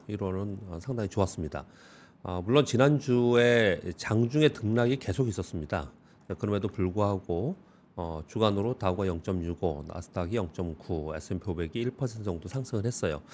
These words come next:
이렇게 상승한 것은 장중에 매물이 없거나 뭐 이런 것은 아니고요. 어,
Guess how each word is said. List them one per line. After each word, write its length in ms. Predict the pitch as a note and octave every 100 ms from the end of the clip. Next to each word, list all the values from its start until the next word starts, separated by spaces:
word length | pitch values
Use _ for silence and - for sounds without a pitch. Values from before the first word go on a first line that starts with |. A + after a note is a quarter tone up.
| - - - -
이렇게 200 | A2+ A#2
상승한 520 | C3+ B2+ C3+ C#3+ D3
것은 380 | G#2 - B2 F2
장중에 340 | A2+ A2+ B2
매물이 400 | F#2 F#2+ A#2+ D3+
없거나 440 | G#2+ - A#2 F#2+
뭐 120 | F2 F#2+
이런 160 | A2+
것은 240 | G2+ F#2+ B2+
아니고요. 580 | D#2 E2+ D#2 G#2+ A2 - - - _ _
어, 540 | E2 D#2+ E2 D#2+ E2